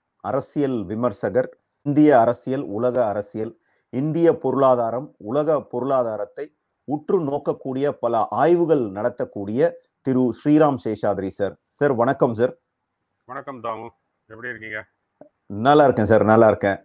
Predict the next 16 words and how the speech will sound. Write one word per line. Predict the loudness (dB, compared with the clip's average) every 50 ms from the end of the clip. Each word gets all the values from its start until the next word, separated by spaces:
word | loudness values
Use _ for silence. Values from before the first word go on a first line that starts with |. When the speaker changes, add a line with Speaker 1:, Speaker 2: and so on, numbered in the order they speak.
| _ _ _
Speaker 1:
அஹ், | -4 -2 0 0 2
ரொம்ப | 4 4 4 4 4 4 4
நாளா | 4 2 2 2 0 -2 -4
கடன் | -4 -6 -8 -6 -6 -6 -8 -6
தொல்லையில | -6 -6 -4 -4 -4 -4 -4
இருந்த | -4 -4 -4 -6 -6 -6 -6 -6 -6
நம்மளுடைய | -6 -10 -10 -10 -10 -10 -8 -8 -8 -8 -8 -8 -8
மகாராஜா | -8 -4 -2 0 0 0 -2 -4 -8 -10 -10 -12 -12 _ _ _ _ _ _ _ _
சொன்ன | _ -12 -10 -8 -8 -8 -6
நேரத்துல | -6 -4 -4 -4 -4 -2 -2 -2
இறங்க | -2 -2 -4 -4 -6
மாட்டார், | -6 -8 -8 -6 -6 -6 -6 -6 _
சொன்ன | _ -14 -12 -10 -10 -8
நேரத்துல | -8 -8 -6 -6 -6 -6 -4 -4 -2 -2
ஏற | -2 -2 -2 -2 -2
மாட்டார், | -4 -6 -8 -6 -6 -6 -6 -8